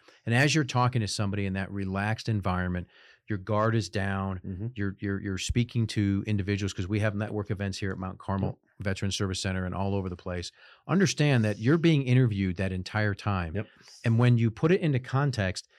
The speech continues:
Speaker 1: it's just like if you, if you're, if you're a baseball player and you practice your hitting, if you're a golfer and you practice your putting, when you're not on, you're relaxed, you're focused, you're aware of everything. But the minute somebody categorizes and says,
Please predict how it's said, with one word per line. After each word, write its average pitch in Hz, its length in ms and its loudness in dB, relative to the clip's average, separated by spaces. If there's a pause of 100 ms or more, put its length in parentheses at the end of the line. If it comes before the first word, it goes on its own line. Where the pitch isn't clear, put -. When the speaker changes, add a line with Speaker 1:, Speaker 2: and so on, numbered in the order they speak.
(120)
Speaker 1:
it's 123 160 -4
just - 280 0
like 143 260 2
if - 160 -2
you, 107 240 0
if - 200 -6
you're, 101 320 0
if - 120 -8
you're 104 120 2
a - 20 -2
baseball 127 400 2
player 135 220 2
and 117 80 4
you 104 80 0
practice 110 440 -2
your 104 100 0
hitting, 92 300 0
if 92 140 -8
you're 104 100 0
a 98 60 -2
golfer 123 340 2
and 113 60 0
you 104 80 -2
practice 104 420 -4
your 98 60 -4
putting, 92 340 -4 (380)
when 117 160 4
you're 113 120 4
not 131 420 2
on, 101 500 2 (280)
you're 110 140 0
relaxed, 127 600 2
you're 98 100 -4
focused, 123 560 2 (260)
you're 107 280 2
aware 113 440 2
of 104 140 -2
everything. 92 560 -4
But 104 100 -4
the 113 80 -2
minute 143 300 4
somebody 127 340 4
categorizes 95 800 0
and 90 140 -6
says, 98 360 -2